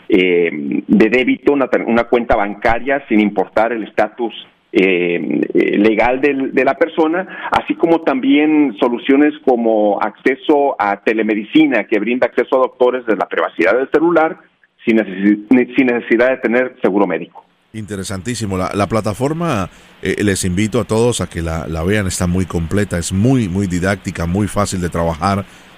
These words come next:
Speaker 2: Eh, busca precisamente todos los artículos que usted, eh, va a necesitar para, eh, contestar cualquiera de estas, eh, preguntas,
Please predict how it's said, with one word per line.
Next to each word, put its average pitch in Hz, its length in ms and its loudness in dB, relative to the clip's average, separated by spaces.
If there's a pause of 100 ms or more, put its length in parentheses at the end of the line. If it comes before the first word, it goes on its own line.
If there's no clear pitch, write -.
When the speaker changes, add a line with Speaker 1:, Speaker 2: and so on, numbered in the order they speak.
Speaker 2:
Eh, 80 500 0 (240)
busca 113 320 0
precisamente 98 560 -4
todos 110 280 0
los 95 140 -4
artículos 95 600 -4
que - 80 -8
usted, 95 380 -2 (320)
eh, 85 420 -2 (140)
va 101 180 0
a 104 40 0
necesitar 95 640 -4
para, 87 380 -6 (300)
eh, 139 140 -6 (200)
contestar 107 440 -4
cualquiera 135 400 -4
de 120 80 -2
estas, 120 280 -6
eh, - 160 -10
preguntas, 107 760 -4